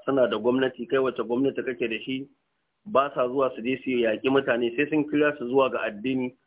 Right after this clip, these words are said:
Ba sa kaza, sai sun yi kaza, sai ka kalla, sai ka ga cewa ya ainihin wato naka jihadin yake. Sannan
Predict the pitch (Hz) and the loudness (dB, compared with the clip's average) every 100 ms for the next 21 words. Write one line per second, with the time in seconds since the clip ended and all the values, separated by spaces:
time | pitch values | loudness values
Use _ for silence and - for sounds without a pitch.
0 | _ - 110 131 143 139 120 117 127 127 | _ -12 2 2 2 -2 -2 0 0 0
1 | 139 143 143 139 127 123 123 147 139 - | -4 0 0 2 2 2 2 -2 -2 -2
2 | 113 120 127 127 139 117 120 123 - _ | -2 2 2 2 -4 -2 2 2 0 _
3 | _ _ _ - 127 117 117 117 113 - | _ _ _ 0 4 4 2 0 -2 0
4 | 143 143 135 147 143 123 123 120 120 _ | 2 2 2 2 4 2 0 -4 -6 _
5 | _ - 123 135 120 107 104 120 113 110 | _ -4 -2 0 -4 -8 -2 -2 -2 -8
6 | 107 101 _ _ _ _ _ _ - 139 | -12 _ _ _ _ _ _ _ -2 0
7 | 147 | 2